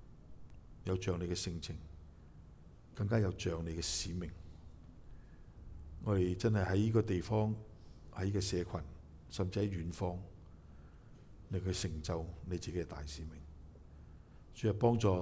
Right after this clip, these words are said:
Vancouver Chinese Alliance Church，我哋走過唔少嘅年日，我哋需要不斷嘅更新改變，喺呢個時代裏邊繼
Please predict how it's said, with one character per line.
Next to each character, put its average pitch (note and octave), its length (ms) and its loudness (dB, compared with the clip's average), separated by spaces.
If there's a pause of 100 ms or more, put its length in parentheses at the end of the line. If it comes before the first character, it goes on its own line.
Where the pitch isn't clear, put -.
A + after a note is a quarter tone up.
(340)
Vancouver G#2 400 4
Chinese G#2 320 4
Alliance F#2 480 2
Church， - 380 -8 (1160)
我 G#2+ 80 6
哋 F#2+ 120 8
走 G#2+ 180 8
過 G#2+ 180 6
唔 F#2 280 -2
少 - 160 -2
嘅 G2+ 160 6
年 F2 240 2
日， D#2+ 120 -4 (1400)
我 G#2+ 120 4
哋 F#2+ 80 8
需 A#2+ 140 6
要 G#2 100 8
不 G2+ 120 2
斷 F2 300 0
嘅 F2+ 240 0
更 G2+ 240 2
新 G2 300 2
改 G2 100 -2 (140)
變， D#2 120 -4 (1200)
喺 G2+ 60 4
呢 G#2+ 60 6
個 A2+ 120 8
時 - 180 2
代 F2 140 2
裏 F2 120 2
邊 E2+ 240 -2
繼 G#2 120 2